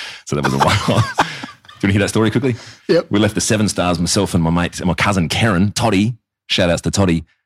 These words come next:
Speaker 1: Toddy and I, but he's buying a Farmers Union. I'm buying a pouch of tobacco. We're at the Mobil on Pulteney Street. Um, I was wearing a Radiohead OK Computer t-shirt.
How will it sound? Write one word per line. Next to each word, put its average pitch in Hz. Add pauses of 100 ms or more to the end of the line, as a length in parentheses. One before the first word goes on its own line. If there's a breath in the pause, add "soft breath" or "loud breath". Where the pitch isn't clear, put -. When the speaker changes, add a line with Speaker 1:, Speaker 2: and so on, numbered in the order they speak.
(600)
Speaker 1:
Toddy 90
and 82
I, 85
but 69
he's 90
buying 82
a 71
Farmers 82
Union. 85
I'm 87
buying 78
a 71 (140)
pouch -
of 65
tobacco. 64 (180)
We're 67
at -
the -
Mobil 73
on 71
Pulteney 85
Street. 60 (540)
Um, 62 (720)
I 76
was 76
wearing 73
a 65
Radiohead 73
OK 73
Computer 90
t-shirt. -